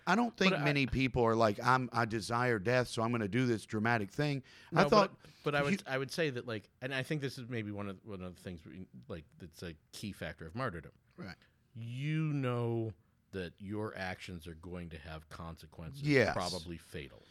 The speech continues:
Speaker 2: And that,
Speaker 1: Y-,
Speaker 2: that's the, that's
Speaker 1: yes.
Speaker 2: part of the act of, of
Speaker 1: I
Speaker 2: mar-
Speaker 1: think that's the, that you, you said, "There is danger in this decision. I'm gonna do it."
Speaker 2: Right.
Speaker 1: But I don't,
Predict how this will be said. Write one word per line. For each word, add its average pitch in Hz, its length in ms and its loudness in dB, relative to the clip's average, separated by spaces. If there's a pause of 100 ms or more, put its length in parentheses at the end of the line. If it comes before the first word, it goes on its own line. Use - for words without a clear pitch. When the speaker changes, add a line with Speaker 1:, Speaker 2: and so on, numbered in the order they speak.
(480)
Speaker 2:
And 101 160 -4
that, 117 160 -2
Speaker 1:
Y-, 170 80 -12
Speaker 2:
that's 131 300 2
the, 165 140 2
that's 123 260 4
Speaker 1:
yes. - 80 -6
Speaker 2:
part 120 140 2
of 101 60 -6
the 101 120 -2
act 92 180 -6
of, 90 160 -6 (240)
of 87 220 -10
Speaker 1:
I 123 60 4
Speaker 2:
mar- 123 80 6
Speaker 1:
think 143 240 -4
that's 139 260 2
the, 123 120 -4 (280)
that 127 160 0
you, 131 260 -2 (160)
you 135 220 -4
said, 120 400 4
"There 120 180 4
is 104 160 0
danger 113 480 2
in 104 120 2
this 104 180 0
decision. 90 720 -4 (1160)
I'm 98 180 -2
gonna 90 220 -2
do 67 240 -10
it." - 160 -16 (140)
Speaker 2:
Right. - 200 -6 (680)
Speaker 1:
But 131 180 -2
I 160 100 2
don't, 240 160 -4